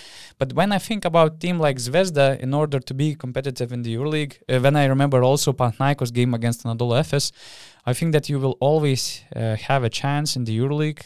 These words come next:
when you will be super physical, super intense.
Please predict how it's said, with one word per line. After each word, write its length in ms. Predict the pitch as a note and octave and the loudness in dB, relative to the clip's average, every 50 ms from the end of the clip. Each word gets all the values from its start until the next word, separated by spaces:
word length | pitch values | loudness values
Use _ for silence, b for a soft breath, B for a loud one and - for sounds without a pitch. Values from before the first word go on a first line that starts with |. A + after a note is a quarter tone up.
| - _ | -16 _
when 200 | B2 A#2+ A2+ A#2 A#2+ A#2+ | -4 -2 0 0 2 0
you 60 | A#2+ | 0
will 180 | A#2 B2 A#2+ A#2 A#2 A#2+ | 0 0 -2 0 0 2
be 60 | A#2 A#2 A2 - _ _ | 2 2 0 -4 _ _
super 640 | - - - - D#3+ D3+ - B2+ A#2+ A#2 A2+ A2 G#2+ - - | -8 -8 -6 -6 -6 -4 -2 0 0 2 0 0 -2 -4 -4
physical, 560 | - D3 D3 D#3 D#3+ - E3+ E3 D#3+ D#3+ - - _ | -4 -4 -4 -4 -4 -4 -4 -4 -4 -6 -10 -16 _
super 600 | - - - - D3+ D#3 - C3+ B2+ A#2+ A#2 - - _ | -8 -4 -4 -4 -4 -2 0 0 2 0 0 -2 -6 _
intense. 600 | - A2 G#2+ - - C3 C#3+ D#3+ F3 E3+ - - | -6 -6 -6 -2 0 0 2 2 0 -2 -4 -4